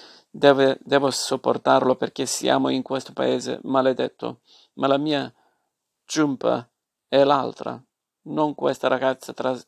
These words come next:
travestita da americana. Quando venivano a trovarci gli amici indiani, dovevo vestirmi in modo tradizionale.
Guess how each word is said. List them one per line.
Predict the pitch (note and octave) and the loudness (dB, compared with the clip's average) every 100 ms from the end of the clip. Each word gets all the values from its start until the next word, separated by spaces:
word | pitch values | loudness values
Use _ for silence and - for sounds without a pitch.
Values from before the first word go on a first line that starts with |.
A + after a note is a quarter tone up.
| _ | _
travestita | C3 B2+ B2+ - - C#3+ - B2+ | -4 -4 -4 -10 -10 -12 -6 -6
da | A#2+ A#2+ B2 _ _ _ _ _ - | -4 -4 -4 _ _ _ _ _ -6
americana. | A#2+ B2+ B2 - A#2 A#2 A#2+ A#2 _ _ _ _ | -2 -2 -4 -6 -8 -8 -10 -14 _ _ _ _
Quando | - C#3+ C#3+ | 0 2 2
venivano | C3 C#3 D3+ C#3 B2+ C3 - - | 0 0 0 -2 -2 -4 -8 -8
a | A#2+ | -6
trovarci | C#3+ B2+ C3+ C3 - B2 | -2 0 2 0 -4 -8
gli | C3 | -4
amici | B2+ C3 C3+ B2+ | -2 -4 -4 -6
indiani, | B2+ C3 C3 B2+ | -4 -2 -2 -4
dovevo | B2+ B2 C3 | -4 -2 -2
vestirmi | B2 A#2+ - C3 B2+ | -2 -6 -6 -6 -4
in | B2+ | -2
modo | B2+ C3 B2+ | 0 0 0
tradizionale. | B2 B2 A2+ - A#2+ A#2+ G#2 A#2 - | -2 -2 -2 -8 -6 -6 -8 -10 -16